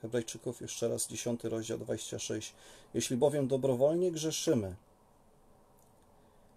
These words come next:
po otrzymaniu poznania prawdy, to nie pozostaje już ofiara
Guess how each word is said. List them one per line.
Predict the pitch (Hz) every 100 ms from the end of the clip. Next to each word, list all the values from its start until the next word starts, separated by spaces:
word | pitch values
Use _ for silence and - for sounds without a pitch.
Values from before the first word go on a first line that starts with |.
| - -
po | 139
otrzymaniu | - 131 131 143
poznania | 139 131 117 131 143
prawdy, | 139 - 131 127 107 98 104 101 -
to | 113 110 -
nie | 117 123 135
pozostaje | - 120 120 - 117 113 110
już | 107 110 113 -
ofiara | - - 98 95